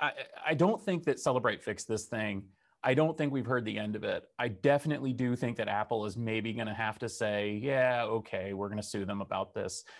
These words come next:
because they can't allow people to misuse their software like that and to, bu-, you know, distribute it without the right licenses and things. They just can't do that. Um, and, and similarly, I don't think we've heard the last from Moxie Marlinspike and Signal on this thing too, because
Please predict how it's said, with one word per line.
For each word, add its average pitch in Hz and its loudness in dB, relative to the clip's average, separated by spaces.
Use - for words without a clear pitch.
because 139 0
they 170 4
can't 196 -2
allow 123 2
people 117 -6
to 110 -2
misuse 98 -2
their - -4
software 101 -2
like - -6
that 101 0
and 101 -6
to, 101 -4
bu-, 92 -6
you 139 -4
know, 101 -6
distribute 104 -2
it - -4
without 101 -4
the 95 -8
right 95 -2
licenses 104 -4
and 104 -6
things. 107 -4
They 147 0
just 147 -8
can't 117 -4
do 104 0
that. 120 2
Um, 117 -2
and, 160 -2
and 156 2
similarly, 170 2
I 131 2
don't 180 0
think 175 0
we've 143 2
heard 156 -2
the 131 -4
last 120 0
from 113 0
Moxie 117 0
Marlinspike 117 0
and 107 -6
Signal 208 0
on 98 0
this - -10
thing 110 -4
too, 175 4
because 123 0